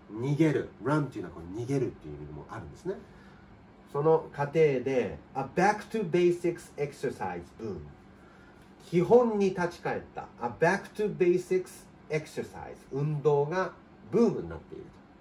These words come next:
という記事ですね。えー、で、書いてあるのは、With gyms and pools closed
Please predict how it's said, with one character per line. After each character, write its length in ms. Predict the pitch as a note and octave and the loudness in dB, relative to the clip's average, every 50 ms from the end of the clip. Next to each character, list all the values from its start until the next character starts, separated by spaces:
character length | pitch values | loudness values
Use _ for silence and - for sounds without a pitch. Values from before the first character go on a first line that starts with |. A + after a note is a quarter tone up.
| - - - - - - - - - - | -20 -20 -20 -20 -20 -20 -20 -20 -14 -6
と 40 | G2 | -2
い 220 | B2+ D3+ D3+ - | 0 0 0 0
う 40 | - | -2
記 120 | - - A2+ | -8 -12 -14
事 140 | - - | -14 -14
で 80 | - - | -18 -20
す 120 | - - E2+ | -20 -16 -12
ね。 260 | G2 G#2+ A#2 A#2 A#2 - - - - - - - - - - - | -8 -6 -6 -6 -8 -10 -18 -20 -20 -20 -20 -20 -20 -18 -10 -4
え 480 | A#2+ A#2+ A#2+ A#2 A#2 A2+ A2+ A2+ A2+ | -2 -2 -2 0 -2 -2 -2 -4 -4
ー、 80 | A2 A#2+ | -4 -4
で、 80 | A#2 B2+ | -2 -2
書 60 | C3 | -2
い 60 | B2 | -2
て 60 | B2+ | -2
あ 20 | A2+ | -2
る 100 | A2 A2 | -2 0
の 80 | B2 | 0
は、 80 | A#2+ A2 | -2 -2
With 220 | G2 G2+ A#2+ A#2 - - - | -2 -4 -4 -4 -6 -12 -8
gyms 400 | - C#3 F#3 G3+ G#3 G3+ - F#3+ | 0 2 2 2 2 2 2 0
and 140 | F3 E3 D3+ - | 0 0 -6 -8
pools 360 | - F3 F#3 F3+ F3+ E3+ E3+ - - - | -4 -2 -2 0 0 -2 -6 -8 -12 -6
closed 440 | - E3 E3 D#3+ E3 E3 D#3 - | 0 2 4 4 4 2 0 -6